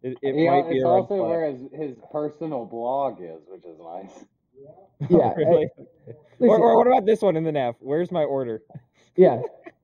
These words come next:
Speaker 3: Uh, also, th-, I was doing the numbers, and their revenue was four hundred thousand. So the revenue was four hundred thousand with a market cap of a hundred million.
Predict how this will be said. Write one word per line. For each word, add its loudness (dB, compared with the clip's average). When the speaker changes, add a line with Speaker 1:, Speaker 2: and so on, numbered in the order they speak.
Speaker 3:
Uh, 6
also, 6
th-, 2
I 4
was 2
doing 0
the -2
numbers, -2
and -8
their -6
revenue -4
was -8
four -2
hundred -6
thousand. 0
So 0
the 4
revenue 6
was 0
four 6
hundred 0
thousand -2
with -8
a -8
market -4
cap -4
of -2
a -6
hundred -6
million. 0